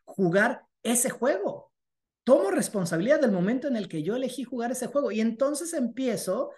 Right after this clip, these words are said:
a ser consciente, ok, a ver, ¿quiénes somos los jugadores, no? ¿Quiénes están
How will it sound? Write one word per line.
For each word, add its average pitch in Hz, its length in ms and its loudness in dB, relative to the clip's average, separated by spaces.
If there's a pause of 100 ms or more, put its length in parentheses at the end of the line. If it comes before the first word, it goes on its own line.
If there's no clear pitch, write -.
(180)
a 147 140 -2
ser 226 240 0
consciente, 226 600 0
ok, 190 240 -4 (200)
a 160 80 -2
ver, 170 180 0
¿quiénes 165 260 -6
somos 196 240 -6
los 156 120 -8
jugadores, 180 640 -6
no? 220 160 -6 (240)
¿Quiénes 170 240 0
están 170 420 0